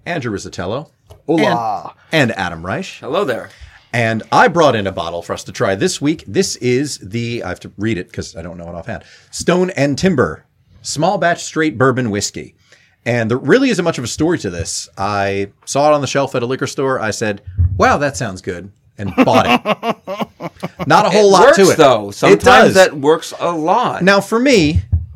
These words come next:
Speaker 1: my reference point is my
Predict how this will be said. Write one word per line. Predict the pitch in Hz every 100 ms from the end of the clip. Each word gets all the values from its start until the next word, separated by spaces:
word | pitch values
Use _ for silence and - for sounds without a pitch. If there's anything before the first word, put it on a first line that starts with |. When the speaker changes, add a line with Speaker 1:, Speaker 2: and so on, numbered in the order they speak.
| - - - - _ - - _ _ - _ _ _ _ -
Speaker 1:
my | 135 190 247
reference | 196 196 180 131
point | 147 131 113
is | 113 107
my | 123 139 147 143 143